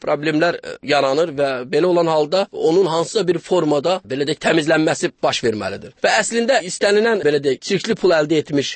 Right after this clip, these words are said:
fiziki və hüquqi şəxs, onun birinci növbədə əsas vəzifəsi olur ki, onun mənbəyindən onu aralasın. Yəni hansı vasitə ilə əldə edib, hansı cinayətkar fəaliyyətinə,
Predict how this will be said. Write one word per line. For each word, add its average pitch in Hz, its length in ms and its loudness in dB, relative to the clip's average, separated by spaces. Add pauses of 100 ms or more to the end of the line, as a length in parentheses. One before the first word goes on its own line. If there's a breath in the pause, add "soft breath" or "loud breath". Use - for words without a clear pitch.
fiziki 175 360 -2
və 156 160 4
hüquqi 135 360 -2
şəxs, 185 240 -4
onun 240 360 2
birinci 233 500 0
növbədə 185 260 -2
əsas 196 200 -2
vəzifəsi 175 360 -2
olur 165 160 0
ki, - 80 -4
onun 196 240 2
mənbəyindən 156 600 2
onu 131 240 0
aralasın. 113 680 -2
Yəni 190 220 2
hansı 185 280 0
vasitə 156 300 -2
ilə 143 240 2
əldə 131 160 -2
edib, 135 160 -4
hansı 147 240 -2 (160)
cinayətkar 143 480 -2
fəaliyyətinə, 127 560 -6